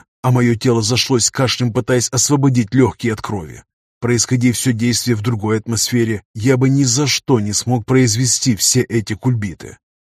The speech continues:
Но здесь для вдоха нужно было всего ничего, и этого вполне хватило, чтобы собраться с силами.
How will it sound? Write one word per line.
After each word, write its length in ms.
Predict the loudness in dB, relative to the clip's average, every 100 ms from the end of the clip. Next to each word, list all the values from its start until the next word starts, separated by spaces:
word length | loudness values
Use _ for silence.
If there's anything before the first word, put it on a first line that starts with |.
| _ -4
Но 100 | -2
здесь 460 | -2 -2 -2 -2 -6 _ -4
для 220 | 0 0
вдоха 340 | 2 0 2
нужно 260 | 0 0 -2
было 220 | 0 -2
всего 320 | 0 0 0
ничего, 560 | 0 -2 -4 -6 -12 -16 _ _ _
и 120 | 0
этого 380 | 2 0 0 -4
вполне 460 | -6 -2 2 2 0
хватило, 580 | -4 -6 -6 -12 -14 -20 _ -10
чтобы 320 | -4 -2 0
собраться 600 | 0 2 0 -2 -4 -4
с 80 | 0
силами. 560 | 0 0 -4 -16 -20